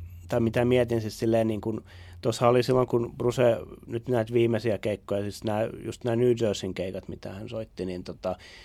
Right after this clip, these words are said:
siellähän oli siis niinku jonkun, tai parikin lehtijuttua tai nettijuttua niin kun törmäsin, missä niin kun paikallinen media niin kun Asbury Park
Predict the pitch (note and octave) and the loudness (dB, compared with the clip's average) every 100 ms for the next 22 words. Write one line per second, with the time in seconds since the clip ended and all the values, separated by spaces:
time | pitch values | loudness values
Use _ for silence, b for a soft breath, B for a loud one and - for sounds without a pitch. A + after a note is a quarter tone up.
0 | B - C#3 D#3 C3+ B2+ A#2 A#2+ - - | B -2 2 2 4 2 2 -2 -8 -6
1 | A#2 B2+ C3+ A#2+ G#2+ F#2 - - - A#2 | 2 4 4 2 -2 -4 -14 -12 -2 -2
2 | A#2 C3 C3 A2+ F#2+ G2 - G2+ F#2+ F#2 | 2 2 2 2 0 0 -2 -2 -2 -2
3 | - F#2 F2+ - - - G2 F#2 G2 - | -4 -4 -4 -10 -20 -8 -4 -4 -4 -8
4 | - G2 F#2+ - F#2 F2+ E2+ E2+ F2 - | -4 -4 -4 -6 -4 -4 -8 -10 -12 -8
5 | G#2 F#2+ F#2 - F#2 F2+ - F2 F2+ - | -6 -4 -6 -6 -6 -8 -8 -8 -8 -2
6 | A2 G#2+ G2 G2 F#2 F2+ F2 E2+ F2 F2 | 0 0 -2 -4 -4 -6 -6 -8 -8 -10
7 | G2 E2+ - F#2+ E2+ F2+ | -10 -10 -10 -12 -10 -10